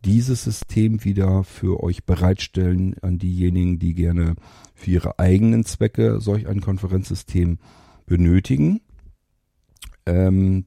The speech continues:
da müsst ihr euch dann an den Serverkosten wieder beteiligen, wie wir das bisher bei den anderen Sachen auch gemacht haben.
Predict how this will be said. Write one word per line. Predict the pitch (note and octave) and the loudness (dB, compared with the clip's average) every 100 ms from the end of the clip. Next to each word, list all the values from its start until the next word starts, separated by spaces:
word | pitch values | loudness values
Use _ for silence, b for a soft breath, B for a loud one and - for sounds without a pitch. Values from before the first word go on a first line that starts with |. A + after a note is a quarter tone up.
| _ - | _ -2
da | F2 | 0
müsst | F2 F2+ - | 0 -2 -4
ihr | |
euch | E2+ | -4
dann | - F2 | -2 -4
an | - E2 | -2 -2
den | D#2+ | -4
Serverkosten | - F2 E2 E2 F2 - - D#2+ | -4 -4 -4 -4 -4 -6 -8 -6
wieder | D#2+ | -4
beteiligen, | D#2 - G2 F#2+ F#2+ F2 | -4 -2 0 0 0 -2
wie | E2+ | -2
wir | D#2+ | -2
das | E2+ - | -6 -8
bisher | E2 E2+ | -8 -6
bei | E2 E2 | -4 -4
den | E2 E2 | -4 -6
anderen | E2 E2+ E2 | -4 -4 -4
Sachen | E2+ E2 - | -4 -6 -6
auch | G#2 | -6
gemacht | - F#2 F2+ F#2 | -4 -4 -4 -2
haben. | F2 F2+ | 0 -2